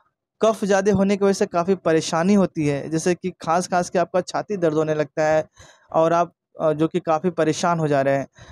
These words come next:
तो उस समय ये काफ़ी अच्छे से सॉल्यूशन देता है। आपके अंदर जो कफ रहता है उसे पतला करता है और उसे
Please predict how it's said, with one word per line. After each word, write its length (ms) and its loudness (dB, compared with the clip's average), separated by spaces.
तो 60 0
उस 280 0
समय 200 0
ये 80 2
काफ़ी 340 -2
अच्छे 220 2
से 80 0
सॉल्यूशन 440 0
देता 240 0
है। 180 2
आपके 320 -2
अंदर 240 0
जो 320 0
कफ 180 0
रहता 340 0
है 60 -2
उसे 260 -2
पतला 380 -2
करता 340 -2
है 260 0
और 280 2
उसे 420 0